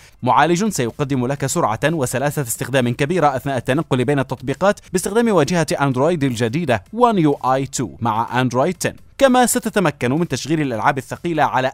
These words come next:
أعلى إعدادات بدون تشنجات بمساعدة معالج رسوميات مالي جي ستة وسبعين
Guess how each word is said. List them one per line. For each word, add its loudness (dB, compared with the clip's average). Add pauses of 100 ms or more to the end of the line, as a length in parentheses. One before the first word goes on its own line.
أعلى 2
إعدادات -2
بدون -4
تشنجات -2 (220)
بمساعدة 0
معالج 0
رسوميات -2 (240)
مالي 4
جي -2
ستة -2
وسبعين -2